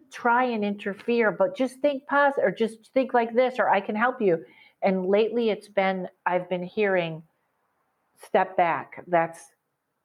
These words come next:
that's theirs. And you can only help so much. Don't even, you know, don't go there." Like, I've never ha-, heard so much in my head, "Step back, don't deal with it." You know,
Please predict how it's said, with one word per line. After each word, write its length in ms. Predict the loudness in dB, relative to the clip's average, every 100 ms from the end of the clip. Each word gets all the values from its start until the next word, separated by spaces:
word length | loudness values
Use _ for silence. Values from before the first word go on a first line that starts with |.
| _
that's 280 | 0 0 -2
theirs. 540 | 0 2 2 -2 -6 -8
And 240 | -6 -6 -8 _
you 140 | -12 -4
can 160 | 0
only 240 | 2 0 0
help 260 | -2 -2
so 140 | -2 0
much. 420 | 2 0 -2 -2
Don't 320 | 0 0 -2
even, 440 | -2 0 0 -2 -6 _ -20 _ _
you 120 | 0
know, 340 | 2 2 0 -4 _ _ _ _ _ _ _ -4
don't 280 | 0 0 2
go 200 | 2 2
there." 360 | -2 -6 -10 _ _ _
Like, 200 | 0 4
I've 220 | 0 0
never 300 | 0 2 4
ha-, 280 | 4 2 0
heard 300 | 0 0 -2 -8
so 220 | 2 2 2
much 500 | 0 -2 -4 -20 -20 _ _ _ -2
in 180 | -2
my 180 | 0 -2
head, 420 | -2 2 2 2 -10 _ _ _
"Step 460 | -8 0 0 2
back, 380 | 2 2 0 0
don't 300 | 0 0 -4
deal 180 | -4 -2
with 140 | -2
it." 120 | -2 -4
You 80 | -2
know, 240 | 0 -2